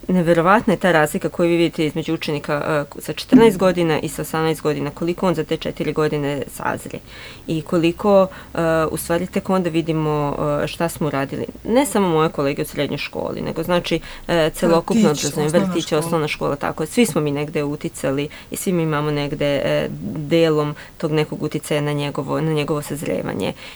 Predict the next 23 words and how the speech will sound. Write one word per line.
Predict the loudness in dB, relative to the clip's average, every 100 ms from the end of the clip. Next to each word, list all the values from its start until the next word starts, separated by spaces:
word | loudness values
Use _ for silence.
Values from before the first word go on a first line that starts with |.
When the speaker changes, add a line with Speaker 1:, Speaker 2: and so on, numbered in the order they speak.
| -8
Speaker 1:
I, | 0 2 4 4 2 2
e, | 2 2
zaista | 2 2 2 2 4
je | 4 4 2
lepo | 0 2 0 0
gledati | -2 0 0 -2
decu | -2 -2 -4
kako | -6 -8 -6
u | -10
stvari, | -4 -2 -2 -2 -4
ovaj, | -4 -6
postaju | -8 -8 -4 -4 -4 -10 -20 -12 -2
ljudi, | 0
Speaker 2:
Ljudi. | 0 -2 -6
Speaker 1:
jel | -6
tako? | -6 -8 -6 -8 -6
Ovaj, | -6 -6 -6 -6 -6 -8 -16 -8
tako | -2 0
da, | 2 2 0 -4 -6 -6
da, | 2 4 4
možda | 4 2 4
jesu | 4 4 2
prezaštićeni, | -2 0 0 -2 -2 0 0